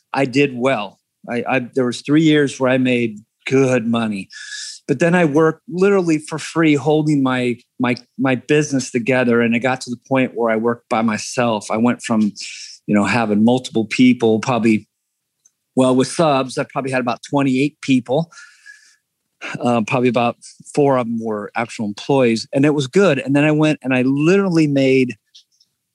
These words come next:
I think I had enough money at the end of the month to pay my gas card. Okay. And so that happened, that lasted for years.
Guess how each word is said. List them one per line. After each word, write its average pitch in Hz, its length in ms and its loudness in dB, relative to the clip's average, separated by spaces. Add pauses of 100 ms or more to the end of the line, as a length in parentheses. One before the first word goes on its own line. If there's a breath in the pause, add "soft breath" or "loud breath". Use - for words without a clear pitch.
(200)
I 151 80 0
think 196 180 2
I 185 80 2
had 165 160 0
enough 156 300 -2
money 147 220 2
at 131 100 -2
the 127 60 -2
end 139 100 2
of 131 80 -2
the 131 40 0
month 131 280 4
to - 80 -14
pay - 180 0
my 113 160 2
gas 117 360 -2
card. 92 440 -2 (220)
Okay. 113 400 0 (480 loud breath)
And 117 120 4
so 117 440 2
that 151 180 0
happened, 143 460 -4
that 156 160 -2
lasted 139 420 -4
for 120 140 -8
years. 117 600 0